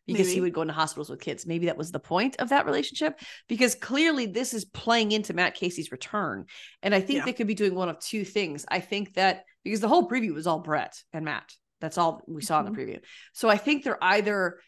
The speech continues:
Speaker 1: preparing for Brett's character to leave the show with Matt and this new baby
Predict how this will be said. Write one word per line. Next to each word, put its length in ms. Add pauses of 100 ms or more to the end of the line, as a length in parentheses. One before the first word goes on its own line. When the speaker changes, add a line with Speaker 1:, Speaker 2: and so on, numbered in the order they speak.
(340)
Speaker 1:
preparing 640
for 140
Brett's 320
character 400
to 180
leave 420
the 60
show 240
with 160
Matt 280
and 80
this 120
new 140
baby 480